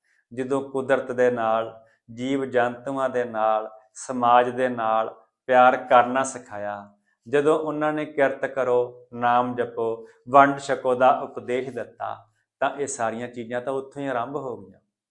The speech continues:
ਉਹਨਾਂ ਨੇ ਅਗਲੇ ਜਾਮਿਆਂ ਦੇ ਵਿੱਚ ਹੋਰ ਹੋਰ ਗੁਣ ਭਰੇ, ਕਿਉਂਕਿ ਇੱਕ, ਇੱਕ ਬੰਦੇ ਦੀ ਘਾੜਤ ਨਹੀਂ ਨਾ ਹੈ, ਇਹ ਤਾਂ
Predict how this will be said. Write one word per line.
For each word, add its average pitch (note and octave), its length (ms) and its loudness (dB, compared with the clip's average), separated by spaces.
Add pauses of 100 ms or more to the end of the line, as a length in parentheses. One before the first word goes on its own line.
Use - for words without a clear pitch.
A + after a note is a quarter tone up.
(840)
ਉਹਨਾਂ F3+ 280 2
ਨੇ G3 220 2
ਅਗਲੇ D#3+ 240 4
ਜਾਮਿਆਂ D3 400 0
ਦੇ C#3 160 -2
ਵਿੱਚ B2+ 340 -6 (560)
ਹੋਰ E3 240 6
ਹੋਰ D#3 280 6
ਗੁਣ B2+ 500 -4 (540)
ਭਰੇ, A#2+ 500 4
ਕਿਉਂਕਿ D#3+ 340 2
ਇੱਕ, F3+ 140 -4
ਇੱਕ E3 320 -2
ਬੰਦੇ F3 280 2
ਦੀ E3 240 -4
ਘਾੜਤ D3+ 320 4
ਨਹੀਂ B2 160 -6
ਨਾ D#3+ 140 -6
ਹੈ, C3 380 -12
ਇਹ D#3 180 0
ਤਾਂ F3 460 0